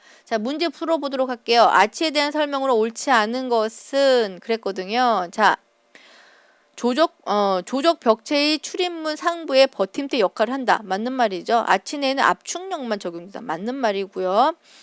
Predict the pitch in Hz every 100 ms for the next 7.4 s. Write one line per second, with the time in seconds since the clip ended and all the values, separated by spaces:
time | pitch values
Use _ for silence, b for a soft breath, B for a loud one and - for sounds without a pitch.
0 | B B B B B 220 226 - 330 -
1 | 208 _ - 262 262 320 330 - 349 _
2 | 339 330 330 - 226 247 254 247 254 247
3 | 269 220 285 269 - 381 370 339 233 -
4 | 190 160 - - - 330 320 - 233 262
5 | 247 254 196 180 190 214 175 185 175 196
6 | 208 - 226 247 311 - - 226 240 254
7 | 214 147 147